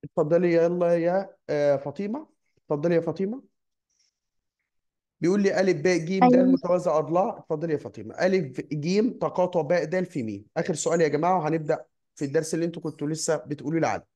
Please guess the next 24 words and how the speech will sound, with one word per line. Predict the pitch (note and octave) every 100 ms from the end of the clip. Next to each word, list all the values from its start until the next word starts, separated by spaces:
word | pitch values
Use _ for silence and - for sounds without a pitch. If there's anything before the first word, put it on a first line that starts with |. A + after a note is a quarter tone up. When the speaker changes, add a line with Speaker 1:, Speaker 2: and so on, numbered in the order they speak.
| -
Speaker 1:
اللي | C#3+
هو |
المتطابقات | D#3 C#3+ C#3 - E3 D#3+
المثلثية. | B2+ - G2+ G#2 - _ _ _ _ _ _ _ -
بيقول | E3+ A3
لي | G#3
اذكر | G#3 G3+
القطع | E3 G3+ F#3
المستقيمة | E3 D3+ D3+ G3+ F#3+
الموجهة | E3 D3 D3 F#3+ D3+
إن | D3
وجدت. | C3 A2+ G#2 - -
باء | C#3+ G3+ -
هاء. | D#3+ C3 G2+ - _ _ _ _ _ _ _ _ _
تكافئ؟ | - C#3 F3+ F3+ A#3 - _ _ _ _ _ _ _ _ _ _ _ _ _ _ _ _ _ _ _ _ _ _ _ _ _ _ _ _ _ _ _ -
Speaker 2:
واو | C4 C4 C4
ميم. | C4 B3+ C4 _ _ _ _ _ _ _ _ _ -
Speaker 1:
واو | C#3+ D#3+
ميم. | D#3 D#3 C3 B2
ممتازة. | C3+ B2+ D#3+ E3 C#3+
ممكن | D#3 E3+
تجيبي | F3 F3+
حاجة | F3 F3
كمان؟ | F3 G3 E4